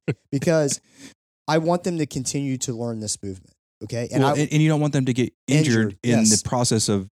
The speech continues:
Speaker 1: developing efficiency with this movement.
Speaker 2: And that's my point. If,
Speaker 1: Yeah.
Speaker 2: if you say, "Okay, yeah, I, I felt it. I didn't do it again. I did it again. I'm gonna try it this time."
Speaker 1: Mm-hmm.
Speaker 2: Don't be like, "Did I do it again?"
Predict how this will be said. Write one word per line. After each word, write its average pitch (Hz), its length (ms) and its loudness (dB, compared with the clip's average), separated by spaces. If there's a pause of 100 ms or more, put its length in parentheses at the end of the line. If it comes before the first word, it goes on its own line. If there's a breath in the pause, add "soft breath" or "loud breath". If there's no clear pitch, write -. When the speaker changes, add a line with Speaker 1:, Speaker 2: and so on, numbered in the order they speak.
(100)
Speaker 1:
developing 107 580 0
efficiency 92 680 -2 (120)
with 87 200 -2
this - 180 0
movement. 175 140 -2
Speaker 2:
And 180 80 0
that's 160 180 -2
my 156 100 -2
point. 131 320 -8 (120)
If, 139 80 2
Speaker 1:
Yeah. 90 180 0 (180)
Speaker 2:
if 156 220 0
you 185 80 -4
say, 139 540 0 (480)
"Okay, 135 200 0
yeah, 123 200 2
I, 131 180 0
I 135 100 -2
felt 147 280 0
it. 127 80 -2
I 131 80 0
didn't 123 160 -4
do 131 100 -2
it 131 80 -2
again. 127 260 -4
I 123 120 -4
did 135 180 0
it 139 100 0
again. 131 360 -4 (200)
I'm 127 60 -8
gonna 123 120 -2
try 120 200 -2
it 117 40 -4
this 127 180 -2
time." 98 280 -10
Speaker 1:
Mm-hmm. 104 260 0
Speaker 2:
Don't 175 180 2
be 180 80 0
like, 135 280 -2 (540)
"Did 123 80 -4
I 120 80 -2
do 127 180 -2
it 143 40 0
again?" 180 340 -6